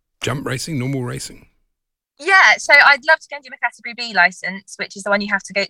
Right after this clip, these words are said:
Speaker 2: do to go and ride under rules. But unfortunately, I'm a primary school teacher and they don't put on any courses in the holidays. And at the moment, as much as my lovely boss has let me do this interview, I'm not sure he'll, he'll let me have two days off to go and get my, um, my amateur licence out.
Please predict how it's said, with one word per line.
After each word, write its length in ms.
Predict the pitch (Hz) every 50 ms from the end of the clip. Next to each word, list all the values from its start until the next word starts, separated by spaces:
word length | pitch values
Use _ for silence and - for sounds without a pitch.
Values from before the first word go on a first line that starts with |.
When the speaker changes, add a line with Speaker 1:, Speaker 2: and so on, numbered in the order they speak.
| _
Speaker 2:
do 120 | - 208 202
to 120 | 190 - -
go 180 | 185 185 185 - 180
and 240 | 185 185 185 185 185 - -
ride 220 | 185 185 180 185 185
under 160 | 180 185 185
rules. 380 | 185 196 180 165 160 170 - - -
But 100 | 196 - -
unfortunately, 540 | 262 226 - 269 262 - - 285 247 247
I'm 60 | 262 220
a 40 | 202
primary 360 | - 330 277 294 294 240 233
school 220 | - - - 190 185
teacher 320 | - 202 165 - - - 160
and 240 | 156 175 180 202
they 80 | 202 214
don't 260 | 202 247 254 262 254
put 120 | 277 - -
on 80 | 233
any 200 | 226 226 220 233 -
courses 680 | - 302 269 254 - - - 180 170 165 175 180 - -
in 120 | 220 214
the 80 | 226 226
holidays. 640 | 240 247 262 - 220 180 175 156 147 156 160 170 180 -
And 140 | - 202 202
at 80 | 165 -
the 60 | 233
moment, 560 | 233 254 269 254 240 208 180 175 175 180 - 196
as 100 | 226 226
much 200 | 233 226 - -
as 160 | - - -
my 120 | 220 214 220 233
lovely 320 | 240 233 233 - 220 240 _
boss 220 | - 208 220 - -
has 100 | 214 214 220
let 140 | 190 -
me 100 | 220 208
do 140 | 196 208 214
this 180 | 220 214 - -
interview, 460 | 202 196 202 214 180 160 165 156 165 - -
I'm 140 | 208 247
not 200 | 220 247 233 -
sure 220 | - - 220 208 294
he'll, 160 | - 240 233 - _ _ _ -
he'll 80 | 226 220
let 160 | 220 220 196
me 120 | 208 220 240
have 140 | 202 202 _
two 180 | - 226 214
days 220 | 196 202 202 196 208
off 180 | 202 202 _
to 80 | - 208
go 140 | 202 208 208
and 120 | 247 220 214
get 160 | 214 - -
my, 240 | 202 196 202 202 196
um, 220 | 196 196 196 196 _ _ _ _ _ _ _ _ _ _ -
my 120 | 226 226
amateur 360 | 220 226 233 233 - - 240
licence 500 | 226 226 226 240 - - 214 196 - -
out. 300 | 175 165 156 160 165 -